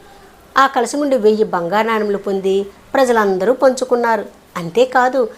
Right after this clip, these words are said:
రెండవ కలశంలోని జలమును ఎక్కడెక్కడైతే పంట పొలాలు ఉన్నాయో అక్కడ జల్లారట. పంటలు సమృద్ధిగా పండి ప్రజలంతా కూడా ఎంతో సంతోషంగా ఆనాటి నుండి ఉన్నారు.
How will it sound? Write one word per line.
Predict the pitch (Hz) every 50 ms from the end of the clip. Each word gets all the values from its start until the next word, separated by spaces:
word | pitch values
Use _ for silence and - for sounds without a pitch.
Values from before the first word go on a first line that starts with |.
| - - -
రెండవ | 254 262 277 320 339
కలశంలోని | 339 349 320 311 - 320 311 311 311 302 285
జలమును | - 262 247 254 254 254 254 262 247 214 202 202 202 - - - - - -
ఎక్కడెక్కడైతే | 220 220 - 285 311 311 311 311 311 302 - 294 269
పంట | 277 - 233 226 220
పొలాలు | 254 247 262 247 247 247 240
ఉన్నాయో | 226 226 220 226 220 220 208 196 208 208 - - -
అక్కడ | 302 302 302 330 320 294 240 220 220 220 - - -
జల్లారట. | 226 202 269 269 269 269 269 254 247 240 247 226 - - - - - - - - - - -
పంటలు | 190 185 185 - 262
సమృద్ధిగా | 202 - 220 190 180 190 208 214 208 226 220 226
పండి | 214 220 196 185 180 175 180 175 180 180 - - - - - -
ప్రజలంతా | 240 240 220 214 196 190 180 175 175 175 - 202
కూడా | 202 202 - 190 190 196
ఎంతో | 196 190 180 175 170 165 - 175 160 170 202
సంతోషంగా | - - 233 214 214 202 190 175 - - 180 175 165 190 175 196
ఆనాటి | 214 202 185 185 175 175 - -
నుండి | 180 160 156 180 240
ఉన్నారు. | 269 302 262 220 226 220 214 208 202 202